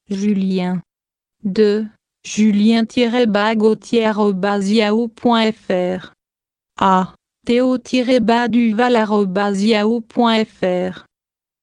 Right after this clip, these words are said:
Objet, vacances.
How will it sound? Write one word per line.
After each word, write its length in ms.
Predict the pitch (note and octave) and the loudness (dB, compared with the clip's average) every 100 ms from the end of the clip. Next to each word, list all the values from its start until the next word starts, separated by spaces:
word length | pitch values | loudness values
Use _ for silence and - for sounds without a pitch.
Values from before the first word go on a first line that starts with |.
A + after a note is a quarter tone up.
| _ - | _ -2
Objet, 600 | A3 G#3 F#3+ G3 F#3+ G#3 _ _ - | 0 0 -4 -4 -4 -8 _ _ -10
vacances. 1000 | G#3+ A3+ A3+ - F#3 F#3 F#3 - - - | -4 -4 -4 -6 -4 -4 -8 -14 -20 -20